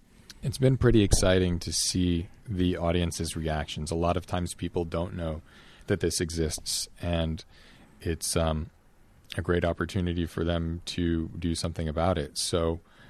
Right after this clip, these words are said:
uh, it's also encouraging to hear the forward-thinking questions after screenings, if I'm there for the Q and A, where people want to know what they can do.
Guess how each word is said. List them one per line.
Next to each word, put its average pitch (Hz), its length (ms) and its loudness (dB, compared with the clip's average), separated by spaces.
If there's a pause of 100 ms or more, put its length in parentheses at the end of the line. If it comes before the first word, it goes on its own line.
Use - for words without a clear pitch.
(220)
uh, 92 40 -2
it's - 300 -2
also 95 440 4
encouraging 87 680 2
to - 320 0
hear 95 320 2
the 85 140 2
forward-thinking 87 920 0
questions 80 680 -2 (120)
after 90 380 0
screenings, 76 560 -4
if - 140 -6
I'm 80 140 -2
there 78 180 0
for - 140 -8
the 85 80 -4
Q 85 240 -6
and 82 80 2
A, 85 300 2 (440)
where 87 160 -2
people 87 300 0
want 82 220 2
to 85 80 -6
know 85 180 0
what 82 260 -2
they 82 140 0
can 78 180 -6
do. 85 340 2